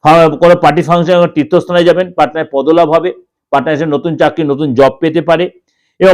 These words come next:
পার্টনার ক্যারিয়ারটা কিন্তু যথেষ্ট ভালো থাকবে। আপনাদের মধ্যে কোনো মাঝে মাঝে মিসআন্ডারস্ট্যান্ডিং হলো, overall কিন্তু overall আপনার রিলেশনটা ভালোই থাকবে আপনি, এবং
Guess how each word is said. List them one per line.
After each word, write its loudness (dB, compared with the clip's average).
পার্টনার 2
ক্যারিয়ারটা 2
কিন্তু 0
যথেষ্ট -2
ভালো 2
থাকবে। 0
আপনাদের -2
মধ্যে -2
কোনো -8
মাঝে -4
মাঝে -6
মিসআন্ডারস্ট্যান্ডিং -8
হলো, -2
overall -2
কিন্তু -10
overall -2
আপনার 2
রিলেশনটা 2
ভালোই 2
থাকবে 0
আপনি, -8
এবং 4